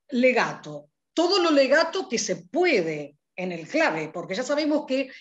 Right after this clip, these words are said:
el, el mismo, eh, mecanismo del clave no permite un legato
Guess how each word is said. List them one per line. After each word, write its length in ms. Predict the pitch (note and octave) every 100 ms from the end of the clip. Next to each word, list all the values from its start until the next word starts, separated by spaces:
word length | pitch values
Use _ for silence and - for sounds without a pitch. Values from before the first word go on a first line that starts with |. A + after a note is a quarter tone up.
| _
el, 280 | A3 A3+ A3+
el 160 | G#3 A3
mismo, 560 | C4 D#4+ E4+ D#4+ D4 - _ _
eh, 320 | - G3+ G3 G3+
mecanismo 560 | A3 A3+ C4 E4+ E4+
del 140 | C4+ A3
clave 280 | C#4 C#4+
no 160 | C4+ D4+
permite 680 | C#4+ C4 D4+ B3 G3+ F#3+ F#3+
un 160 | G#3 A3
legato 680 | A3 A3+ G3+ G3 F3 F3+